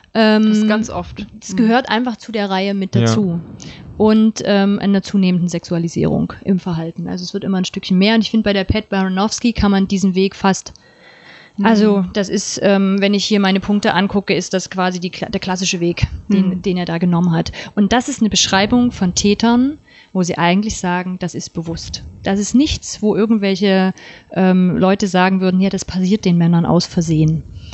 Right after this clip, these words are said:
Speaker 1: Sondern die sagen, das ist ein bewusstes, übergriffiges Verhalten von Tätern.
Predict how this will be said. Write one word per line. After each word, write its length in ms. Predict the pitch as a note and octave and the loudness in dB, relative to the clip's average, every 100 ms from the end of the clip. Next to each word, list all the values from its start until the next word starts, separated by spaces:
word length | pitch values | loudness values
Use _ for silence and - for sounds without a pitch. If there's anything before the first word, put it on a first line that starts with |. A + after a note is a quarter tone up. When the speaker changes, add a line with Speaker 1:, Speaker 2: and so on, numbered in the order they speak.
| - | -18
Speaker 1:
Sondern 300 | - F3+ F3 | -2 0 2
die 80 | F3 | 2
sagen, 440 | F3 F3 G3+ A3+ G#3+ | 2 2 2 0 -2
das 200 | F3+ - | -2 -2
ist 140 | A3 | -2
ein 100 | G3+ | -2
bewusstes, 720 | F3 E3 F3+ - G3+ - - - | -2 -2 -2 -4 -6 -6 -10 -4
übergriffiges 680 | G3 F#3 - F3+ F3 F3+ - | 0 0 0 -4 -4 -6 -2
Verhalten 800 | F3 E3 F3 F#3 F#3+ F#3 F#3 - | 2 4 4 2 0 0 -2 -6
von 200 | - F#3 | -6 -4
Tätern. 460 | - D3+ D#3 E3+ | -4 -4 -6 -10